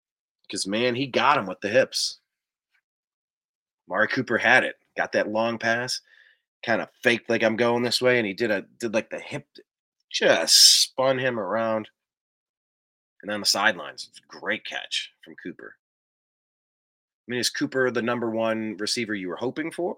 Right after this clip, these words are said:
or is he, I mean, in some ways, it's exactly what we need. He's, he's consistent, he's reliable,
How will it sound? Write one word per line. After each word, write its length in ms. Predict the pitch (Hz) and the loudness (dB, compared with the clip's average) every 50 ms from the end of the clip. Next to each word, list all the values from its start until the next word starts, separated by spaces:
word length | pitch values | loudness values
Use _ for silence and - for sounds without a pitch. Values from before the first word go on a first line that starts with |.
| _ | _
or 240 | - - - 107 104 | -10 -6 -4 -4 -2
is 160 | 101 98 - | -2 -2 -4
he, 460 | - 120 110 110 107 107 107 107 - _ _ _ _ _ _ _ _ _ _ _ _ _ _ _ - - _ | -4 -4 -4 -4 -4 -4 -6 -8 -10 _ _ _ _ _ _ _ _ _ _ _ _ _ _ _ -20 -16 _
I 40 | - | 2
mean, 240 | 202 185 135 107 - _ _ _ | 2 2 2 2 -6 _ _ _
in 140 | 139 135 120 | -2 2 2
some 240 | - - 113 156 196 | 2 2 2 0 0
ways, 320 | - 98 95 104 110 110 | 0 0 0 -2 -4 -6
it's 120 | 113 - | -6 -8
exactly 460 | 135 113 104 98 95 92 95 - 131 - | -6 -6 -4 -2 -2 -2 -2 -2 -4 -4
what 120 | - - | -4 -4
we 80 | 143 147 | -4 -4
need. 260 | 160 208 233 - - | -6 -6 -8 -10 -12
He's, 200 | 78 - - - - | -12 -12 -12 -12 -12
he's 220 | 90 95 92 - | -12 -10 -10 -8
consistent, 680 | - 101 92 - - 92 87 87 - - 131 151 160 | -8 -6 0 0 0 2 2 0 0 0 -2 -4 -4
he's 180 | 123 98 82 71 | -8 -10 -10 -8
reliable, 640 | 71 71 71 71 85 92 104 110 131 165 262 - | -10 -8 -6 -2 0 0 0 0 -2 -6 -8 -12